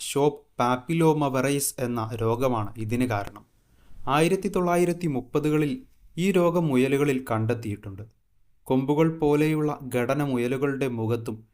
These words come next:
ശരീരത്തും ഉണ്ടാകുന്നതാണ് ഇതിൻ്റെ പ്രധാന ലക്ഷണം. ചെള്ളുകളും കീടങ്ങളും വഴിയാണ് ഈ രോഗം പകരുന്നത്. ഇത് ഗുരുതരമായ രോഗമല്ലെങ്കിലും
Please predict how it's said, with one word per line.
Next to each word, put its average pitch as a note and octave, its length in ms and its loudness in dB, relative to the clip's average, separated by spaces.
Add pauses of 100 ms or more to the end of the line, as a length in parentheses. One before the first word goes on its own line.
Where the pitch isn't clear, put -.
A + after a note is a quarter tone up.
(140)
ശരീരത്തും E3+ 640 0
ഉണ്ടാകുന്നതാണ് B2+ 760 -2
ഇതിൻ്റെ A#2 320 -4
പ്രധാന A2+ 480 -4
ലക്ഷണം. G#2+ 400 -8 (580)
ചെള്ളുകളും F3 640 2
കീടങ്ങളും C#3+ 680 0
വഴിയാണ് A#2 460 0 (100)
ഈ B2+ 140 -2
രോഗം A#2+ 380 0
പകരുന്നത്. G#2 500 -4 (520)
ഇത് D3 160 0
ഗുരുതരമായ E3 720 2
രോഗമല്ലെങ്കിലും A#2+ 840 0